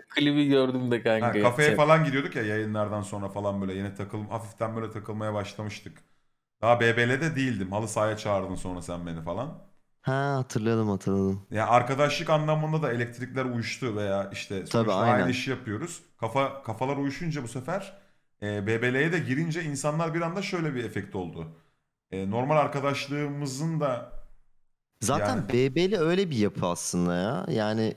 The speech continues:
Speaker 3: kafamızın uymadığı biri şu anda da yok. İleride de olmayacak yani. Çünkü hani her ne kadar çok şeyde görünsek, bazı yerlerde profesyonel de gözükse aslında duygusal bir oluşumuz.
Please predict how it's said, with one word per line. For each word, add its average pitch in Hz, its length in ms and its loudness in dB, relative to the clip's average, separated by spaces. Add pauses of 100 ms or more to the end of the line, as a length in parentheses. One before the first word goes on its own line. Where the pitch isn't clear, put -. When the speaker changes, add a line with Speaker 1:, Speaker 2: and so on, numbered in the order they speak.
(140)
Speaker 3:
kafamızın 151 560 -2
uymadığı 160 540 2
biri 165 160 0
şu 156 200 -2
anda 160 260 -2
da 151 220 2 (360)
yok. 127 460 -2
İleride 123 420 0
de 143 40 0
olmayacak 120 680 0
yani. 85 300 2
Çünkü 156 400 0 (600)
hani 107 180 0
her 110 160 2
ne 123 100 0
kadar 131 280 0 (260)
çok - 340 -6
şeyde 120 320 2
görünsek, 107 640 0
bazı 98 280 0
yerlerde 90 460 2
profesyonel 107 600 -2
de 101 60 0
gözükse 90 400 -2
aslında 131 300 -2
duygusal 127 500 0
bir 95 200 0 (880)
oluşumuz. 92 720 -2